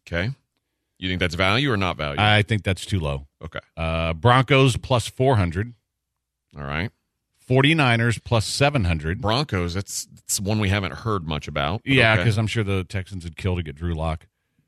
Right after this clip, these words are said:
Speaker 2: Uh, Forty-niners plus seven hundred.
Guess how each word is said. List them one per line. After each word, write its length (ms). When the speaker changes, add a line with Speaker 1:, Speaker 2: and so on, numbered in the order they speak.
Speaker 2:
Uh, 560
Forty-niners 540
plus 200
seven 300
hundred. 340